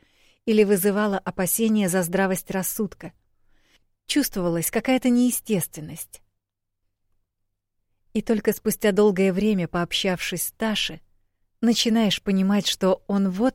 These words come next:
такой вот и есть, без притворства, без наигранности. Будто бы его настроение бежало впереди так быстро, что и не различишь.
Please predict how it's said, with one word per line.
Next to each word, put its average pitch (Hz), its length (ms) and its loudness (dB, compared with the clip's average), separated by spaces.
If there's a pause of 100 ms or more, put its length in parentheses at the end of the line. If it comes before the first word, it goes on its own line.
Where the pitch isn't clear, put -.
(120)
такой 233 420 0
вот 190 200 -2
и 214 40 -2
есть, 190 540 -2 (440)
без 262 220 -2
притворства, 185 760 -4 (380)
без 185 220 0
наигранности. 175 880 -4 (960)
Будто 226 320 0
бы 214 140 6
его 220 160 6
настроение 202 720 0
бежало 185 380 2
впереди 196 400 0
так 185 220 -2
быстро, 185 400 -2
что - 220 -4
и - 160 -6
не 190 160 -4
различишь. 170 720 -6